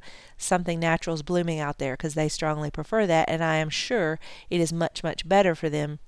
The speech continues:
than the pollen substitute, which is a substitute. But I've also seen that to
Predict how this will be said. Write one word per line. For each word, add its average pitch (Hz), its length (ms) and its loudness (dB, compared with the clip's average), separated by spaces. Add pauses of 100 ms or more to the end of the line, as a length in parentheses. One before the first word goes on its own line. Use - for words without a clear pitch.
(840)
than 180 260 0
the 180 60 -2
pollen 151 320 0
substitute, 165 640 0
which - 300 -6
is 175 400 -2
a 151 240 -4 (420)
substitute. 185 720 -2
But 277 320 8 (300)
I've 190 180 -4
also 294 400 2
seen 160 480 -2 (320)
that 180 240 2
to 185 320 0